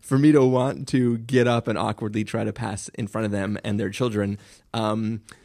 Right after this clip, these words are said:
uh, but yeah, I just, I, I thought that this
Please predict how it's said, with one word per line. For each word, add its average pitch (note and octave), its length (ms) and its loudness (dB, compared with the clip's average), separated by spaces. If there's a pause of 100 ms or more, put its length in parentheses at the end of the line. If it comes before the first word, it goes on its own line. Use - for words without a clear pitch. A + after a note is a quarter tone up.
(220)
uh, G#2+ 280 -4
but A#2+ 240 0
yeah, D#3 280 -2
I B2+ 120 -2
just, D#3 360 -8
I, C#3+ 600 -2 (180)
I D3+ 140 -2
thought C#3 320 -4
that A#2 100 -8
this A#2 240 -8